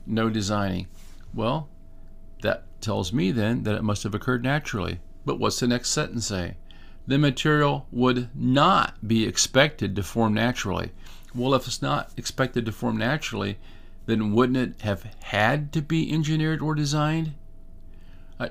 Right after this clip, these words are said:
I mean, why are you putting this in here? Why are you trying to cover your, your, your rear ends? This is a problem with all the funding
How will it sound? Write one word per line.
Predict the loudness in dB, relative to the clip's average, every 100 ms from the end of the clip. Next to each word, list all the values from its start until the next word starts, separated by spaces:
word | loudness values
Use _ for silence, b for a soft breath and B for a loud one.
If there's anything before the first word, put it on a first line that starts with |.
| 0
I | 4
mean, | 4 4
why | 4 4
are |
you | 4 2
putting | 0 0
this | 0 0
in | 2
here? | 2
Why | 4 4 4
are | 2 0
you | 2 0 0 -6 B B -8
trying | -2 0
to | 0
cover | 0 0 2
your, | 0 -2 -8 -2
your, | -2 0
your | 2
rear | 4 4
ends? | 2 0 B B B
This | 4 4
is | 2
a | 0
problem | 2 6 8 8 6 6
with | 4 0
all | 4 4 6
the | 2
funding | 2 0 2 2 0 -2